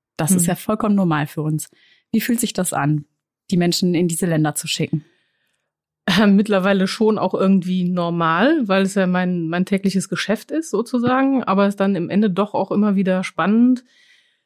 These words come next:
Speaker 2: weil die Leute, die sich bei uns für solche Stellen bewerben, natürlich auch, ähm, ich will jetzt mal sagen, so vom Durchschnitt oft abweichen. Da kommt schon mal zu skurrilen,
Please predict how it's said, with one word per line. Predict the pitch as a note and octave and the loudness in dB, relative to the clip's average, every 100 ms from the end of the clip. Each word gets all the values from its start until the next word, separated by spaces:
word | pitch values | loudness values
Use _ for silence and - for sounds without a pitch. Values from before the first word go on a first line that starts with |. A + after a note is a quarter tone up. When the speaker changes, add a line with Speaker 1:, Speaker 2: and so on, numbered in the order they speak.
| _ | _
Speaker 2:
weil | F#3+ G3 G#3 | 0 4 4
die | G#3 G3+ | 4 4
Leute, | F#3+ G3 B3 B3+ | 4 4 4 2
die | G3 | 2
sich | G#3+ G#3+ | 0 -2
bei | - | -2
uns | F3+ G#3+ A3 | 2 2 2
für | G3 | 0
solche | G#3 G#3+ | 0 0
Stellen | G#3 G#3 G#3 | 0 2 4
bewerben, | F#3+ F3+ G3+ A3 | 4 2 2 4
natürlich | G3+ G3 G#3+ G3+ G3+ | 2 2 0 2 2
auch, | G3+ G3+ | 0 0
ähm, | G3 F#3+ G3 G3 G3 G3 G3 F#3+ F#3+ F#3 - _ | 0 2 2 2 2 4 4 4 2 0 -4 _
ich | - - | -12 0
will | G#3+ | 2
jetzt | A#3+ A#3 | 2 2
mal | F#3+ | 0
sagen, | F3 F#3+ A3+ | 0 2 2
so | G3+ | 0
vom | G3+ F#3+ | 0 2
Durchschnitt | F#3 A3 A#3 A#3 | 2 2 2 0
oft | G#3 - | -6 -6
abweichen. | - - E3+ E3+ E3+ E3 D#3 _ _ _ _ _ | -8 -2 -2 -2 -2 -4 -4 _ _ _ _ _
Da | F#3+ | -4
kommt | F#3 G3+ | 2 0
schon | G3+ F#3 | 2 0
mal | F#3 | 0
zu | G3+ | 0
skurrilen, | F#3+ - F#3+ G#3+ F#3+ F#3 F3+ F3 | -2 -4 -2 0 2 2 0 -2